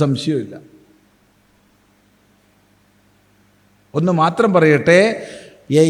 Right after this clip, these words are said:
യഥാമാം പ്രപദ്യന്തേ താം തഥൈവ ഭജാമ്യഹം." ആര് ഏത് രീതിയിലാണ് എന്നെ ഇങ്ങോട്ട്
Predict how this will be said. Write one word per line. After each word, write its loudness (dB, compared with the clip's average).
യഥാമാം 2
പ്രപദ്യന്തേ 2
താം 2
തഥൈവ 2
ഭജാമ്യഹം." 0
ആര് 2
ഏത് 0
രീതിയിലാണ് 2
എന്നെ 0
ഇങ്ങോട്ട് 0